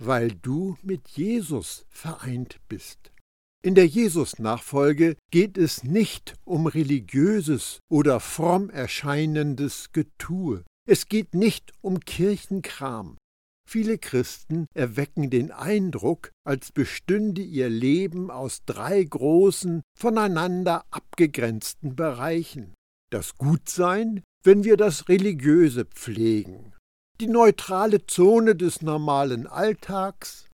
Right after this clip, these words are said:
das Böse Sein, wenn die Sünde Überhand gewinnt. Dazwischen pendeln wir hin und her. Diese Vorstellung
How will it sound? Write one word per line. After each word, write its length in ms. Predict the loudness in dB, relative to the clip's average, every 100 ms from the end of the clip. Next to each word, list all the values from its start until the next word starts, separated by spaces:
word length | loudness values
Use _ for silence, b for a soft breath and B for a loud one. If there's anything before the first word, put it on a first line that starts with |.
| _ _ -14
das 260 | -14 -14 -8
Böse 460 | -2 0 0 -2 -4
Sein, 500 | -2 -2 -2 -4 -8 _
wenn 160 | 0 2
die 100 | 0
Sünde 460 | 2 4 2 0
Überhand 800 | -4 -4 -4 -2 -4 -6 -10 -12 -14
gewinnt. 560 | -10 -10 -12 -16 -20 _ _ _ 0
Dazwischen 1000 | 2 2 -2 -8 0 2 0 -6 -8 -10 _
pendeln 640 | 4 4 4 2 2 0 -4
wir 220 | -2 -2
hin 260 | -4 -8 -6
und 300 | -10 -10 -10
her. 320 | -10 -12 -20 _ _ _ _ _
Diese 260 | 0 2 0
Vorstellung 720 | 0 -2 -2 -2 0 0 0